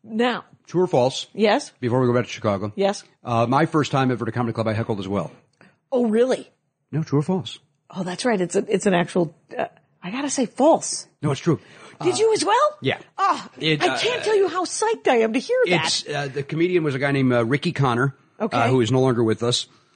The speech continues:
Speaker 2: And he
Speaker 1: Oh.
Speaker 2: was doing a bit, uh, about, I don't remember the bit, but it was about breasts.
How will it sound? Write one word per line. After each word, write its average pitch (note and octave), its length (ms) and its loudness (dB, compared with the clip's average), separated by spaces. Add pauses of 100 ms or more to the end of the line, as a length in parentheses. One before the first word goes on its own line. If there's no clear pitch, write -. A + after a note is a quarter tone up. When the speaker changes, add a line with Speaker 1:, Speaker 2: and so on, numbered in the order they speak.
(120)
Speaker 2:
And C#3 140 0
he D3+ 80 0
Speaker 1:
Oh. - 20 4
Speaker 2:
was D#3+ 120 2
doing D#3 240 2
a C3+ 40 0
bit, C#3+ 460 -2 (680)
uh, C3+ 480 -2
about, D#3 400 0
I E3+ 120 2
don't G3+ 160 2
remember D3 200 2
the B2 80 0
bit, G#2 220 -2
but A#2 100 -2
it A#2 40 0
was A2+ 100 -2
about A2+ 520 -2
breasts. A#2+ 600 -2